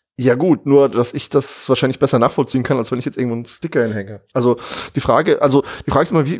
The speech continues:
wie sicher macht man solche Systeme? Wie sicher müssen sie überhaupt sein? Klar, es gibt Systeme, ob jetzt Face I D, ähm, sicher ist oder nicht, ist egal.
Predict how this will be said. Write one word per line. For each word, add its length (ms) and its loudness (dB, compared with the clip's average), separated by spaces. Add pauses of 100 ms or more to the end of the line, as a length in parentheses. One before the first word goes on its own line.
wie 100 -2
sicher 300 0
macht 160 -6
man 80 2
solche 200 2
Systeme? 460 -2
Wie 60 -2
sicher 240 0
müssen 240 -2
sie 100 -4
überhaupt 220 0
sein? 180 2
Klar, 300 2
es 80 -6
gibt 140 -10
Systeme, 520 2
ob 140 -2
jetzt 200 -2
Face 220 2
I 120 4
D, 260 2
ähm, 320 2 (160)
sicher 260 0
ist 80 -4
oder 140 4
nicht, 120 -6
ist 120 -4
egal. 420 2